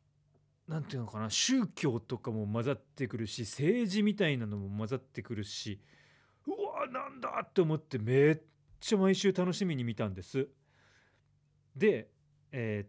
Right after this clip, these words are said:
と、まあ、最後に会社の中のアニメ好きな人とか、あとは僕のね、大学時代からのアニメオタクの友達とかとのグループラインで、まあ、やり取りした結果ですけど、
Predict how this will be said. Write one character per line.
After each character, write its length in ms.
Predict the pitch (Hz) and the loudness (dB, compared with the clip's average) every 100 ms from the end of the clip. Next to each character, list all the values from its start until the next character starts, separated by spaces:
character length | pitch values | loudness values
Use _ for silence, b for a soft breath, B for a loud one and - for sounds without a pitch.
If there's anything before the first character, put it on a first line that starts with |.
| _ | _
と、 260 | - 104 104 | -14 -14 -14
ま 160 | 156 175 | -8 -6
あ、 40 | |
最 320 | 131 - 240 190 | -4 -2 0 0
後 100 | 113 | -2
に 240 | 95 120 _ _ _ _ _ _ | -6 -10 _ _ _ _ _ _
会 180 | - 185 | -2 0
社 100 | 185 | 2
の 380 | 175 170 165 175 | 2 2 0 -4
中 240 | 175 180 123 | -6 -4 -2
の 180 | 131 110 | -2 -2
ア 60 | |
ニ 100 | 127 | -2
メ 100 | 131 | -4
好 100 | 117 | -6
き 120 | 123 | -6
な 80 | 123 | -6
人 220 | 107 131 | -6 -6
と 100 | 104 | -8
か、 300 | 92 98 90 b b b | -8 -6 -8 b b b
あ 80 | 160 | -4
と 80 | 139 | -2
は 60 | 117 | 0
僕 220 | 131 165 | 0 0
の 80 | 165 | -2
ね、 140 | 202 | 0
大 160 | 143 143 | 2 2
学 140 | 131 | 0
時 100 | 135 | -2
代 100 | 120 | -2
か 80 | 107 | -2
ら 80 | 127 | -2
の 140 | 127 | -2
ア 40 | |
ニ 140 | 113 113 | 0 -2
メ 400 | 107 110 107 110 - _ _ _ | 0 0 -2 -4 -10 _ _ _
オ 100 | 131 | -10
タ 120 | 123 113 | -8 -8
ク 100 | 104 | -8
の 60 | |
友 200 | 104 110 | -6 -6
達 180 | 104 - | -6 -6
と 120 | 113 | -8
か 120 | 101 | -10
と 240 | - _ 165 | -12 _ -8
の 100 | 110 | -4
グ 120 | 110 | -2
ル 120 | 120 | -2
ー 20 | |
プ 80 | 104 | -2
ラ 100 | 120 | -2
イ 80 | 110 | -2
ン 140 | 95 | -4
で、 200 | 104 98 b b b b b - | -6 -6 b b b b b -12
ま 100 | 104 | -10
あ、 60 | |
や 240 | 98 123 113 | -6 -2 -2
り 80 | |
取 140 | 107 104 | -2 -6
り 40 | |
し 40 | - | -8
た 80 | |
結 260 | - 156 156 | -8 -6 -2
果 140 | - 214 | 2 2
で 80 | 202 | 2
す 80 | |
け 100 | - | -2
ど、 240 | 110 107 | -2 -4